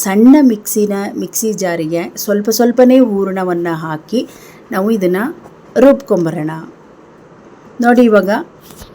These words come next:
ಎಷ್ಟು ನುಣ್ಣಗೆ ಇದು ಒಬ್ಬಟ್ಟು ಹೂರ್ಣ ರೆಡಿ ಆಯ್ತು ನೋಡಿ. ಎಷ್ಟು ಗಟ್ಟಿಯಾಗಿ, ಎಷ್ಟು ಹದವಾಗಿ ಬಂದಿದೆ ಹೂರ್ಣ.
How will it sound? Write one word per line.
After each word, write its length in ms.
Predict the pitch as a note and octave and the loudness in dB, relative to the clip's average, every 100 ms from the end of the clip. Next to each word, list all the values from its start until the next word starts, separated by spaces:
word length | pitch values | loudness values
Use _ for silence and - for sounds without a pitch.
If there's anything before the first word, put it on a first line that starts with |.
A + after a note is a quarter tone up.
| - G3+ | -12 -8
ಎಷ್ಟು 180 | - G#3+ G3+ | 0 2 2
ನುಣ್ಣಗೆ 520 | F#3+ G3+ G#3 G3 F#3 F3 | 0 0 0 0 -2 -2
ಇದು 140 | F3 B3+ - - - - - E3 | -2 -2 -6 -18 -20 -20 -6 -6
ಒಬ್ಬಟ್ಟು 480 | D#3+ G#3 G#3 G#3 G#3 F3+ | -2 0 2 2 2 0
ಹೂರ್ಣ 340 | F3 F3+ F3 E3+ E3+ - - F3 | -2 0 0 -2 -6 -18 -14 -6
ರೆಡಿ 240 | D#3+ D#3 G3 F#3+ | -4 0 0 2
ಆಯ್ತು 260 | F3 E3 E3+ | 0 -2 -2
ನೋಡಿ. 240 | D#3+ D#3+ G3+ D4 - - - - - - - - - - - - - - - - - - - - | -2 -2 -4 -6 -12 -20 -20 -20 -20 -20 -20 -20 -20 -20 -20 -20 -20 -20 -20 -20 -20 -20 -8 -6
ಎಷ್ಟು 160 | - E3+ | -6 0
ಗಟ್ಟಿಯಾಗಿ, 800 | F3 - - G3+ F#3 F3 D#3+ E3+ E3+ D#3+ | 0 0 -2 2 2 2 -2 -4 -2 -4
ಎಷ್ಟು 180 | - D#3+ D#3+ | -4 -8 -4
ಹದವಾಗಿ 580 | D#3+ F3 F#3+ A3 G#3 F#3 | -2 0 2 2 2 0
ಬಂದಿದೆ 320 | E3+ E3+ E3 D#3+ | 0 2 0 -2
ಹೂರ್ಣ. 300 | D#3+ D#3 D#3+ | -4 -2 -2